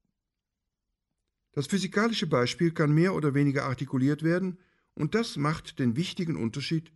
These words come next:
zwischen Beispielen in der Physik und in der Musik aus.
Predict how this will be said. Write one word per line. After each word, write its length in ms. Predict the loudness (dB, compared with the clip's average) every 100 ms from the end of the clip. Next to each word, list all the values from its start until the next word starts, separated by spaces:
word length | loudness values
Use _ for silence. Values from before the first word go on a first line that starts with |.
| _ _ _
zwischen 280 | _ -4 -2
Beispielen 500 | 2 0 0 -2 -2
in 120 | 0
der 100 | -2
Physik 480 | -2 -4 -2 -4 -6 _ _ _ _
und 180 | -4 0
in 60 |
der 100 | 2
Musik 420 | 0 0 -2 -4 -12 _
aus. 340 | -8 -8 -8